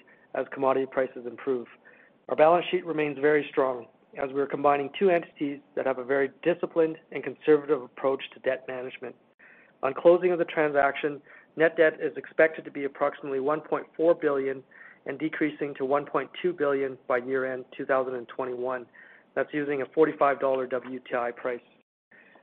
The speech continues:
Whitecap's bank debt is a four-year secured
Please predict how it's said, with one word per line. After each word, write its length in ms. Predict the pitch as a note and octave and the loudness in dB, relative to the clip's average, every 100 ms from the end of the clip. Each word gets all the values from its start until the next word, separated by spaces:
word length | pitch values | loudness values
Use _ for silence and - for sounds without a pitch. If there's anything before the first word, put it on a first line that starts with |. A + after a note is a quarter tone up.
| _ _ _ D#3+ | _ _ _ 4
Whitecap's 420 | F#3+ F#3 F3+ - | 4 4 2 4
bank 240 | F3 F3 | 2 4
debt 260 | D#3+ D3 - | 2 0 0
is 140 | F3 C#3 | -8 -8
a 60 | - | 0
four-year 400 | E3 E3+ E3 D3+ D3+ | 6 6 6 2 0
secured 540 | D3+ - C#3+ C#3+ C#3+ | -6 2 4 2 -2